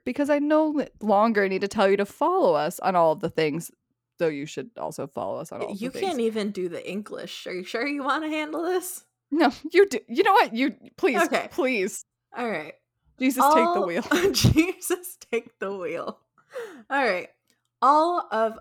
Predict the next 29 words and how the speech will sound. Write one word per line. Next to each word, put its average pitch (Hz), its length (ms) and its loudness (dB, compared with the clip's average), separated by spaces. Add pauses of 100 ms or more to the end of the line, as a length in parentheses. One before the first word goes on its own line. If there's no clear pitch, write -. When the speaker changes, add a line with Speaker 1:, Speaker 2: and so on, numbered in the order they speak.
Speaker 2:
our 196 360 0
information 185 840 -10
conveniently 214 720 -8
lives 170 480 -4
on 180 160 -2
a 233 60 -2
Beacons 214 480 -8
page 160 380 -12
now. 165 340 -12
So - 240 -8
all 190 200 -2
of 190 140 -4
our 180 140 -8
links 233 440 -10
to 208 120 -8
our 180 140 -8
Patreon, 214 600 -2
our 175 240 -10
Insta, 190 760 -4
our - 200 -8
Twitter, 208 360 -6
our 175 500 -8
pod, 196 260 -4 (200)
our, - 220 -10 (1500)
our 208 120 -4
Spotify, 196 800 -2
our 170 120 -10
TikTok, 170 540 -8 (380)
everything 190 600 -2